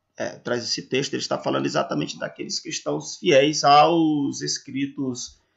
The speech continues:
é, a, a, a, às palavras de Cristo, é claro, e aos escritos dos apóstolos, ou seja, aquilo que a Bíblia realmente diz que é certo e que é errado.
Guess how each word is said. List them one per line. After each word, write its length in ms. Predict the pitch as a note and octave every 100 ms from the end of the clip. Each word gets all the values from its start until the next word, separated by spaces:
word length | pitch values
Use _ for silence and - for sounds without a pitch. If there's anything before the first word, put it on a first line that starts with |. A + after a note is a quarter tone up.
| _ _ _ _ - _ _ _ -
é, 460 | B2 A#2 A#2 A#2
a, 60 | -
a, 480 | C3 - C3 A#2 C3
a, 400 | B2 - B2 B2+
às 100 | B2
palavras 460 | - B2+ B2+ B2+
de 80 | A#2+
Cristo, 400 | - - D#3+ -
é 40 | D3
claro, 360 | C#3 D3 D#3+
e 60 | D#3
aos 180 | D#3+ D#3
escritos 480 | D#3+ - D#3 D#3
dos 180 | D3 D3+
apóstolos, 560 | D#3+ D#3+ D3+ - A#2+ B2
ou 60 |
seja, 260 | A#2+ A2+ A2
aquilo 280 | B2 C#3 C#3
que 80 | D3
a 60 |
Bíblia 300 | B2+ C#3 C3+
realmente 540 | A#2+ C#3 D3+ C#3 C#3 A#2+
diz 180 | B2+
que 100 | -
é 60 | C#3
certo 300 | - C3+ C3+
e 20 |
que 80 | -
é 40 |
errado. 300 | D3 B2 G#2